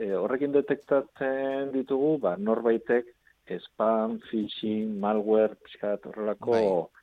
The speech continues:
Speaker 1: eh, webguneren batek, Puntu eusen dagoen webguneren batek, horrelako gauzak egiten ditun, eh, askotan ez bere borondatez, ba, norbaitek, eh, webgunea hackeatu diolako adibidez,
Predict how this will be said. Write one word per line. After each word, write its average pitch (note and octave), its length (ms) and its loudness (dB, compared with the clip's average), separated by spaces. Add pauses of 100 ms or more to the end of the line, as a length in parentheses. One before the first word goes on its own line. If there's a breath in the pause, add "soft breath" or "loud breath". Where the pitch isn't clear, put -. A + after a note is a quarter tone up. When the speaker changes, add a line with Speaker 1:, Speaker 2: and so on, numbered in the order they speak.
(440 loud breath)
Speaker 1:
eh, F#2 640 0
webguneren A#2+ 640 4
batek, B2+ 460 6
Puntu G2+ 280 -2
eusen A#2+ 280 0
dagoen A2+ 260 2
webguneren A2 400 2
batek, A#2+ 220 -2
horrelako G#2 500 2
gauzak A2+ 480 4 (320)
egiten G#2+ 400 -2
ditun, C3+ 340 2 (1040 loud breath)
eh, F2+ 440 0
askotan D3 580 6 (120)
ez B2 200 4
bere G2 200 6
borondatez, F2 580 4
ba, G2 100 2
norbaitek, G#2+ 560 2 (260)
eh, E2+ 300 -6
webgunea G2 400 -4
hackeatu F#2 460 -4
diolako D2+ 380 -4
adibidez, - 380 -18